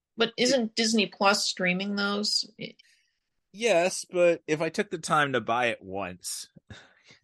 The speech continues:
Speaker 1: I see what you're saying. Um,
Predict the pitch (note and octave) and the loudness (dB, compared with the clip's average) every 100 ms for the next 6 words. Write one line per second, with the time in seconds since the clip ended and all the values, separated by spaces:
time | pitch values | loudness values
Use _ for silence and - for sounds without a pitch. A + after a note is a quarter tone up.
0 | _ _ _ _ _ _ _ - A3+ C4 | _ _ _ _ _ _ _ -4 2 2
1 | - C4+ A3+ F3 F3 F#3 E3 - - - | 2 2 2 0 -4 -4 -4 -6 -20 -20
2 | _ - F3+ F3 E3+ E3 | _ -2 2 2 2 -4